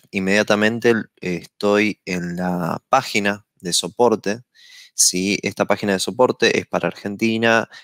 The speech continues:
pero también está para otros países. Esto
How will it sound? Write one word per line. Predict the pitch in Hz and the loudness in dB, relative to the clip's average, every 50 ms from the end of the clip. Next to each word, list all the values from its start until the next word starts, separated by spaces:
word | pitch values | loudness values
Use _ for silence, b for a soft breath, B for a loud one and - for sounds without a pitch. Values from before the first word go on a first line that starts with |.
| B _ | B _
pero | _ - 87 85 | _ -8 -8 -6
también | - 87 90 90 92 95 | -6 -6 -4 -2 -2 -2
está | 95 90 - 95 87 | -2 -2 -2 -2 0
para | - 90 90 | 2 2 2
otros | 87 90 90 92 | 2 0 -4 -6
países. | - - 92 98 101 92 - 101 98 - - - | -2 0 2 2 4 2 2 2 0 -2 -4 -4
Esto | - 90 90 - _ - 92 95 95 | -8 -10 -10 -12 _ -4 -2 -2 -2